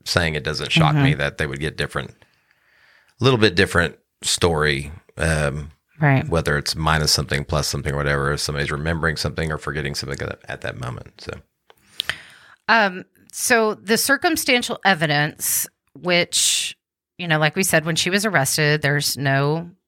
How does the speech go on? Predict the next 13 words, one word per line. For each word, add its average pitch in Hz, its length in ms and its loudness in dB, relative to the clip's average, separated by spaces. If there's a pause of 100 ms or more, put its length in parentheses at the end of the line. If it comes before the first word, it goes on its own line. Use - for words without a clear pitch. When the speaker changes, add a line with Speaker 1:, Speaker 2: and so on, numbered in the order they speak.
(180)
Speaker 2:
at 143 100 -2
the 147 80 -6
time, 147 240 2
there 143 100 0
was 135 140 -2
no 151 120 2
motive, 151 460 4
no 147 180 2
witnesses, 147 800 0
nobody 156 640 0
saw 156 400 2
or 147 160 2
heard 160 420 2